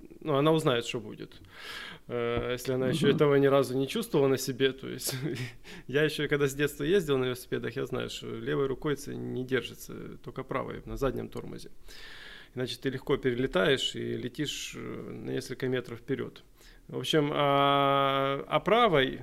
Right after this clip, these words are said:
Speaker 1: она едет и пишет сообщение какое-то на телефоне. То есть я думаю, да.
Speaker 2: Это
Speaker 1: Вот и
Speaker 2: прекрасно.
Speaker 1: эт-, и это по дороге, понимаешь, это не, не, не, не где
Speaker 2: <clears throat>
Speaker 1: люди идут, а это прям по дороге, то есть шиздует.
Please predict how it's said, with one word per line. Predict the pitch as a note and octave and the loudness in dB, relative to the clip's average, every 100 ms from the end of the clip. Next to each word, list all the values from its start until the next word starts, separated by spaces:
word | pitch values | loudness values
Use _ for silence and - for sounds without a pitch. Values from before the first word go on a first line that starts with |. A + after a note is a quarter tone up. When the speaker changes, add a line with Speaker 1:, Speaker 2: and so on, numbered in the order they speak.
| C3 | -6
Speaker 1:
она | C3+ C#3+ | 0 0
едет | D#3+ A3 E3+ C3+ - | 2 0 2 0 -2
и | |
пишет | B2+ E3 F3 D3 - | -6 -4 -2 -4 -2
сообщение | C#3+ C#3 - E3 D3 A#2+ A#2 | 0 0 2 4 4 2 -2
какое-то | - A#2+ B2+ B2 | -8 -8 -6 -6
на | A#2+ | -8
телефоне. | A#2+ C3 A#2+ - B2+ A#2+ A#2+ | -6 -6 -4 -2 -2 -2 -8
То | - - | -12 -14
есть | A#2+ - - - - - - _ | -12 -14 -18 -20 -20 -20 -20 _
я | C3 C#3+ | 2 2
думаю, | C3+ C3+ C3+ C3 B2+ B2+ | 4 2 2 0 -4 2
да. | D3 D#3 D3+ D3 C#3 C3 B2+ A#2+ B2 A#2+ - - - - - - | 8 10 10 10 8 6 4 0 -6 -10 -16 -18 -16 -18 -20 2
Speaker 2:
Это | - A2+ A#2+ | 10 12 12
Speaker 1:
Вот | |
и | A2+ | 12
Speaker 2:
прекрасно. | A#2 A#2 G3+ | 12 12 12
Speaker 1:
эт-, | G#3 - | 12 12
и | F#3+ | 12
это | G3+ F#3 | 12 8
по | F3 | 6
дороге, | E3+ F#3+ B3+ F#3 F3+ | 8 8 8 8 6
понимаешь, | C#3 E3+ E3+ C#3+ | 4 4 4 2
это | D#3 | 2
не, | D#3+ F3 | 4 6
не, | E3+ E3+ | 6 6
не, | D3+ E3 F3 | 6 6 6
не | E3 F#3 | 6 8
где | G#3 C3+ F#3 | 10 12 12
Speaker 2:
<clears throat> | F3+ | 12
Speaker 1:
люди | F3 C#3 C3+ | 8 6 0
идут, | C3 C#3+ | -2 -2
а | |
это | F3 D#3 | -2 -4
прям | D3 D3+ C#3 | -2 -2 -2
по | C#3 | -4
дороге, | C#3+ G#3 B3+ F#3 F3+ | -4 -4 -4 -4 -4
то | E3 | -6
есть | D3 | -6
шиздует. | - C#3 C#3+ G#3 G#3 E3 | -6 -8 -6 -4 -2 -4